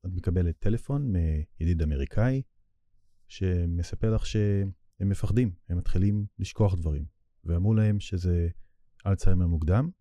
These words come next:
וזה השלב בהתחלה, אנשים פשוט מתחילים לשכוח דברים, הם שמים לב,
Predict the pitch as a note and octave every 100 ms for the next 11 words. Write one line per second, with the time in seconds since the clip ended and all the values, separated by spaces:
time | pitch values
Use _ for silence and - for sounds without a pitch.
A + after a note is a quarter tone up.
0 | _ _ - F#2+ B2 C#3+ - C3 G2+ F#2+
1 | - G#2+ B2 A#2+ A#2+ A#2 G#2 A#2 G#2+ -
2 | A2 G2+ - G#2+ G#2+ G#2+ G2+ F2+ - F#2
3 | F2 G2+